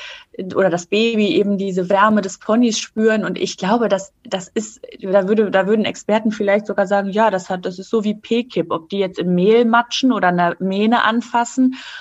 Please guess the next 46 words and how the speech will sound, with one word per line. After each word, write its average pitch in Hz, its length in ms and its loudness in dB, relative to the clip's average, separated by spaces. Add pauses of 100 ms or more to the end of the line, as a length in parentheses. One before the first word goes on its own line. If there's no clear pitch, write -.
(120)
oder 196 220 0
im 180 140 0
Sand 185 320 2
spielen 240 560 -2
oder, 196 300 -2 (500)
das 196 220 -4
ist 240 140 -6
ja 220 80 4
letztlich 220 460 -2
alles 247 300 2
fühlen, 262 420 2
ertasten, 240 1000 -2
riechen. 247 800 0 (520)
Und 208 560 -2
wenn 214 160 0
man 233 120 2
das 208 200 -2
geeignete 202 640 -4
Tier 247 280 0
hat, 180 200 -4
was 185 120 -4
natürlich 180 380 -6
brav 226 340 2
sein 160 340 -2
muss, 185 200 -6
dann 180 180 -4
finde 196 280 -4
ich, 208 80 -6
spricht - 340 -4
da 190 100 4
nichts 214 320 -2
gegen. 214 300 0
Und 165 140 0
das 175 140 0
ist 170 120 -10
in 190 140 -2
dem 190 160 0
Sinne 190 240 -2
ja 180 160 0
kein 175 300 -4
Reiten, 170 540 0
aber 170 160 0
das 185 200 -4
ist - 240 -10
ein 190 160 -2
Heranführen 185 960 0